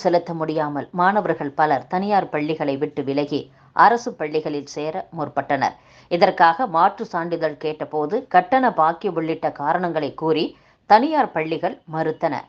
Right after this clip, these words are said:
இதையடுத்து மாற்று சான்றிதழ் இல்லாமல் மாணவர்களை சேர்க்க பள்ளிக் கல்வித்துறை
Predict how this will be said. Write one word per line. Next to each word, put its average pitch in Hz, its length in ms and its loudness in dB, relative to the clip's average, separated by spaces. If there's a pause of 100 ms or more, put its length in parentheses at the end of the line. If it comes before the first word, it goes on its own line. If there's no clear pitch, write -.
(340)
இதையடுத்து 226 600 6 (120)
மாற்று 240 380 0
சான்றிதழ் 185 580 0
இல்லாமல் 175 580 0
மாணவர்களை 185 600 2
சேர்க்க 160 500 -4 (140)
பள்ளிக் 175 360 -4
கல்வித்துறை 147 460 -4